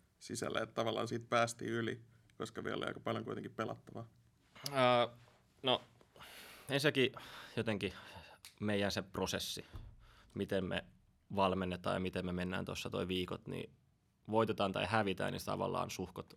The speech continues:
Speaker 2: stabiili meillä. Et meillä on tietyt asiat. Me aina käydään se peli palaute läpi ja sit kun on enemmän aikaa, niin siihen käytetään ehkä joskus kaksi päivää siihen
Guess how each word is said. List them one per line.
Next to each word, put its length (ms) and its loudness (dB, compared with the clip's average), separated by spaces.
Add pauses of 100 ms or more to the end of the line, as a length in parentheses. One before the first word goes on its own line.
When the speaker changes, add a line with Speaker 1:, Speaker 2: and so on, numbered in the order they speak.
Speaker 2:
stabiili 540 -4
meillä. 320 -6 (180)
Et 160 -8
meillä 160 2
on 60 2
tietyt 320 0
asiat. 260 -4
Me 80 -4
aina 180 2
käydään 340 0
se 80 -2
peli 340 0 (520)
palaute 460 4
läpi 320 2
ja 220 0
sit 220 -4
kun 120 -2
on 40 2
enemmän 260 4
aikaa, 280 2
niin 80 0
siihen 240 -2
käytetään 420 -2
ehkä 180 -6
joskus 220 -8
kaksi 280 0
päivää 340 -2
siihen 260 -6